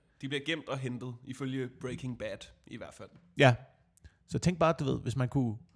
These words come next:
Speaker 2: have en hund, der kunne lige opsnuse nogle depoter.
Speaker 1: Ja.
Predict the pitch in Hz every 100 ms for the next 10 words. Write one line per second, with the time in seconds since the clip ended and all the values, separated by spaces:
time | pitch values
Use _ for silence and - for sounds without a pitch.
0 | _ _ 170 180 196 156 196 131 - 139
1 | 151 175 170 165 - 156 131 135 127 -
2 | 156 - 147 - _ _ -